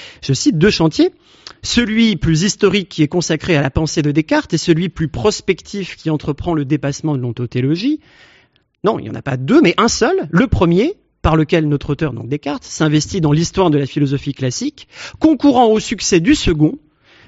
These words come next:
par lequel, euh, Jean-Luc Marion l'investit comme l'une de ses figures contemporaines majeures. Mais s'ensuit aussi que sa progression, hein, Jean-Luc Marion, sur ce que, euh,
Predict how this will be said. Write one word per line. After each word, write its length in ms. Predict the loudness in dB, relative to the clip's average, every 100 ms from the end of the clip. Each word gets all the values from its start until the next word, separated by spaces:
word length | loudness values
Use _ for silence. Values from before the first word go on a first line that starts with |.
| -2
par 160 | 2 2
lequel, 500 | 2 0 -2 -2 -8
euh, 160 | -10 -10 -12
Jean-Luc 300 | -2 0 0
Marion 300 | 0 -2 2
l'investit 480 | 2 0 -2 -6 -8
comme 200 | -4 -2
l'une 140 | -2 -2
de 80 |
ses 160 | -6 -8
figures 400 | -12 -8 -8 -8
contemporaines 600 | -10 -10 -8 -6 -6 -6
majeures. 520 | -6 -8 -10 -16 -20 _ _ _ _ _ _ -20 -20 -20 -2
Mais 80 | 0
s'ensuit 340 | 2 0 2 2
aussi 260 | 4 2
que 100 | 0
sa 140 | -2 0
progression, 640 | 2 2 0 -2 -2 -2
hein, 40 |
Jean-Luc 260 | 0 0 0
Marion, 320 | 0 0 0
sur 460 | -2 -2 0 0 -2
ce 100 | -14
que, 140 | -12
euh, 120 | -12